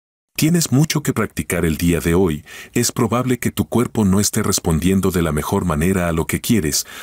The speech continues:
así que tienes que explorar más posibilidades.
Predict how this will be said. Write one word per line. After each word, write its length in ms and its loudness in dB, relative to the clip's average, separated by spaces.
así 300 0
que 140 -4
tienes 380 0
que 120 -2
explorar 520 -2
más 280 0
posibilidades. 960 0